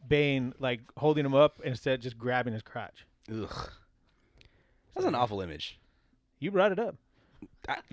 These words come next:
Speaker 2: you brought it up.
Speaker 1: <laughs> Today's topic, by the way, is dick.
Speaker 2: <laughs>
Speaker 1: So,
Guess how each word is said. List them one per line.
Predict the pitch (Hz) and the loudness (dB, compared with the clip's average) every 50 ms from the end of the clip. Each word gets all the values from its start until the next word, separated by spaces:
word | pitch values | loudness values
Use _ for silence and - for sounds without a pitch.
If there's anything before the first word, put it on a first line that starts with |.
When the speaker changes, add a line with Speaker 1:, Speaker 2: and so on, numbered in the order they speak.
| - | 2
Speaker 2:
you | - 240 494 480 | 4 4 6 6
brought | 262 147 123 120 | 6 4 4 2
it | 113 104 | -2 -4
up. | - 143 - - - - - - - | -4 -2 -2 -4 -6 -6 -10 -14 -14
Speaker 1:
<laughs> | - - _ _ 190 | -16 -20 _ _ -2
Today's | - 156 170 202 220 196 | 2 6 6 8 6 8
topic, | - 208 220 214 165 185 160 | 8 8 8 8 6 4 4
by | 143 160 160 | 6 6 6
the | 151 151 | 8 6
way, | 151 147 147 147 147 151 | 6 6 6 4 4 2
is | 143 135 | -2 -2
dick. | 123 117 139 151 165 - - - - _ _ _ - - - - - 151 - - | 0 0 2 2 2 0 -4 -10 -20 _ _ _ -20 -20 -20 -8 -8 -8 0 2
Speaker 2:
<laughs> | 196 - - 226 185 | 0 2 2 0 0
Speaker 1:
So, | 151 127 147 - | 2 2 2 0